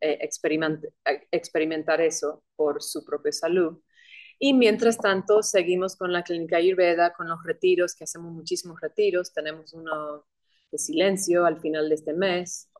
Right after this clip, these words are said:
uno de Ayurveda en la primera, la segunda semana de noviembre.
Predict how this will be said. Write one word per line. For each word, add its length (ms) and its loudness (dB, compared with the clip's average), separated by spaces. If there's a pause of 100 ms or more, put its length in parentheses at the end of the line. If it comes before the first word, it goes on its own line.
uno 280 2
de 100 4
Ayurveda 840 2
en 600 -4 (640)
la 240 0
primera, 320 2 (380)
la 200 -2
segunda 360 0
semana 380 -2
de 100 2
noviembre. 600 0